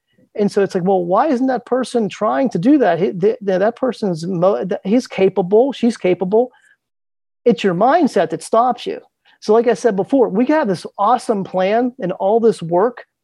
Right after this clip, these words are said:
that could happen from dreams, goals, you know, strategy wise, all the way up.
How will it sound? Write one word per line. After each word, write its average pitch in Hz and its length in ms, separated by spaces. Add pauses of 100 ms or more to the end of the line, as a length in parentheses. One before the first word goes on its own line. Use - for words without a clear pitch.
(260)
that 190 160
could 190 100
happen 190 400
from 170 220
dreams, 190 420
goals, 180 560
you 190 80
know, 170 40
strategy 185 760
wise, 185 640 (380)
all 226 160
the 240 40
way 220 140
up. 247 180